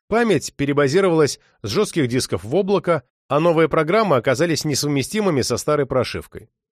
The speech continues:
Словом, не прошло и десяти лет, как администрации пришлось списать всё это великолепие в утиль. Свет в окошке – предмет всеобщих восторгов, из-за которого школа лишилась уроков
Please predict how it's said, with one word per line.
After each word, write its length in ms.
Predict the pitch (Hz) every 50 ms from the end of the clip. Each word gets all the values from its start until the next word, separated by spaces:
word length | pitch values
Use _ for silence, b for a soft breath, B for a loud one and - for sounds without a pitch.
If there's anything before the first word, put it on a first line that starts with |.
| _ _ -
Словом, 380 | - 139 175 180 175 170 165
не 80 | 165 156
прошло 360 | 165 175 170 - - 180 175
и 80 | 151 143
десяти 420 | 135 147 - 185 165 - 160 151
лет, 240 | 143 175 208 214 -
как 260 | - 147 131 123 - -
администрации 800 | 143 131 120 131 135 135 123 - - 160 190 196 - - 131
пришлось 460 | 113 - 113 104 - - 151 156 131
списать 420 | - - - 117 - - 147 156 -
всё 160 | - - 127
это 140 | 110 - 107
великолепие 720 | 110 107 107 - - 110 113 131 127 - 127 113 104 92 - _ _ -
в 160 | 113 104 113
утиль. 380 | 104 - - - 71 - _ _ _ _ _ _ _ _ _ _ _ _ _ _ _ _ _ _ _ _ _ _ _
Свет 320 | - - - 160 160 - 156
в 40 |
окошке – 440 | 156 143 - 190 208 - - - 113
предмет 380 | - 120 127 127 131 156 147 127
всеобщих 480 | - - - 175 156 - - 131 -
восторгов, 680 | 135 131 135 120 - - - 175 196 196 147 104 - -
из-за 160 | 110 101 110 -
которого 400 | 135 131 - 151 147 147 143 135
школа 320 | - - 165 160 139 127
лишилась 480 | 120 123 117 - 143 135 123 110 - -
уроков 420 | 143 143 143 131 - 147 120